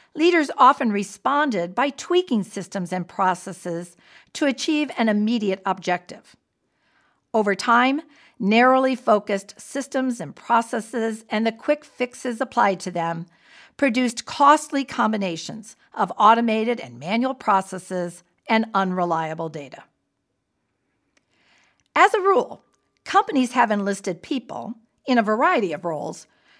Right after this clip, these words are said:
to address the need for linking together local systems and processes and extracting meaningful data. These people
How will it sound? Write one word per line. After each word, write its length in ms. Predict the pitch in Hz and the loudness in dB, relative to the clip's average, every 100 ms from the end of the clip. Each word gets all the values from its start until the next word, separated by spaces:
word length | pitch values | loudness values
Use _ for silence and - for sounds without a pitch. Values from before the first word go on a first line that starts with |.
| - | -6
to 140 | - 302 | 4 6
address 600 | 226 220 285 196 190 - | 6 4 4 4 2 -6
the 180 | 220 | -2
need 360 | 202 233 254 269 | 0 0 0 -2
for 200 | - 214 | -2 0
linking 380 | 202 277 381 339 | 2 0 0 -4
together 640 | 370 262 214 165 165 185 _ _ | -4 2 0 2 -4 -6 _ _
local 380 | - 190 220 320 | -2 0 2 0
systems 560 | - - 214 220 226 233 | -4 -6 -6 -4 -4 0
and 160 | 254 | -2
processes 840 | 254 202 165 - 180 - 170 185 - | -2 -2 -2 -4 -14 -10 -10 -10 -4
and 120 | 247 | -4
extracting 720 | 262 - 247 262 - 175 185 185 | -4 -4 0 0 0 -6 -4 -4
meaningful 380 | 190 208 247 | -2 -4 -4
data. 400 | 196 208 269 - _ _ _ _ _ _ _ _ _ _ - | -2 -2 -4 -8 _ _ _ _ _ _ _ _ _ _ -6
These 360 | 220 285 302 | -2 0 -2
people 560 | - 262 240 233 220 | -2 -4 0 2 2